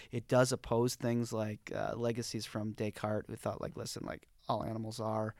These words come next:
are machines." Um, and there's no difference. I mean, Descartes said this. There's no difference between the squeaking brakes of a chair, of a,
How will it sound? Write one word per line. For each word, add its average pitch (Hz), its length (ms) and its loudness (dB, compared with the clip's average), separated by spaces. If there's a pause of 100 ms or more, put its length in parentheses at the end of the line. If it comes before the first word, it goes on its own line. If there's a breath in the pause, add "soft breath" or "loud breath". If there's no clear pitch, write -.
(280 soft breath)
are 123 100 -2
machines." 107 760 -2 (300 loud breath)
Um, 107 340 4
and 123 100 2
there's 113 160 2
no 120 160 4
difference. 113 360 0
I - 20 -4
mean, 107 180 -6 (140)
Descartes - 360 -2
said 113 160 -2
this. - 140 -6
There's 113 160 -2
no 117 80 2
difference 113 320 0
between 107 320 -2
the 104 60 -6
squeaking 117 640 -2
brakes 110 460 0
of 113 100 -4
a - 20 -8
chair, - 400 0
of 107 160 0
a, 107 180 -2